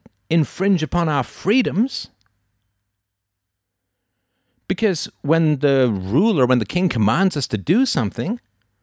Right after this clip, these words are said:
well, we've already agreed to obey him. You know, if, if I sign a contract to buy a car, and then the person comes and asks me for money for that car, I'm not enslaved by paying him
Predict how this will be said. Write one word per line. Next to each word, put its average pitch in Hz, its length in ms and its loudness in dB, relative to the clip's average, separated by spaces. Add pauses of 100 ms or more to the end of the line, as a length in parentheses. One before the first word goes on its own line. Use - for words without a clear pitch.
(480)
well, 294 160 -2
we've 233 180 0
already 240 240 2
agreed 240 380 0
to 220 140 0
obey 147 260 0
him. 101 240 -10 (1160)
You 156 60 -4
know, 165 80 2
if, - 100 -2
if - 140 -4
I 208 140 2
sign 214 260 0
a 165 60 0
contract 202 680 -4
to - 80 -10
buy 151 220 -2
a 107 60 -4
car, 185 500 -2 (360)
and 127 140 -2
then 147 160 0
the 127 80 -4
person 156 340 -2
comes 139 240 -4
and 127 60 -2
asks 135 300 -2
me 143 80 2
for 123 100 -2
money 135 220 0
for 123 120 -2
that 123 220 0
car, 208 560 -4
I'm 196 160 -2
not 220 160 2
enslaved 117 720 -2
by 120 160 2
paying 120 300 2
him 143 260 0